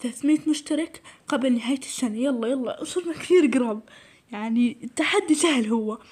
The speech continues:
شكرًا على دعمكم بآخر فترة، دعم أسطوري وجبار، شكرًا إلكم، وإن شاء الله أستمر في الفترات القادمة. وآسف على السحب بآخر أسبوع، اللي أسبوع مو منزل، آسف، كانت عندي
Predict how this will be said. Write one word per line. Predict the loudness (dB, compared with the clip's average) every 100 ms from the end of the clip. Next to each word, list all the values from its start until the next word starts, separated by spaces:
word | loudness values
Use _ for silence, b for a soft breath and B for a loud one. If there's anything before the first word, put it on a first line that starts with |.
| B B -10
شكرًا | -8 0 0
على | 2 0
دعمكم | 0 2 0 0 -4
بآخر | -2 -4 -8
فترة، | -8 -8 -6 -10 -10 B B B
دعم | 0 2 0 -2
أسطوري | -6 0 4 6 4
وجبار، | 0 -4 -2 -2 -2 -4 B B
شكرًا | -4 -2 0 0
إلكم، | 0 -2 -2 -2 -2 B B B
وإن | -6
شاء | -4 -2
الله | -2
أستمر | -2 0 0 0
في | -4
الفترات | -8 -8 -6 -6 -6
القادمة. | -8 -4 -4 -2 -2 -2 -4 B B
وآسف | -4 -4 -4 -10
على | -10
السحب | -6 -6 -6 -10
بآخر | -4 -4 -2 -8
أسبوع، | -10 -10 -4 -2 -2 -6 -12 b b b
اللي | -2 0
أسبوع | -4 -2 -2
مو | 0 0
منزل، | 0 -2 -2 -4 -2
آسف، | -2 -4 -4 -4 -4
كانت | -2 0 0 0
عندي | -2 -2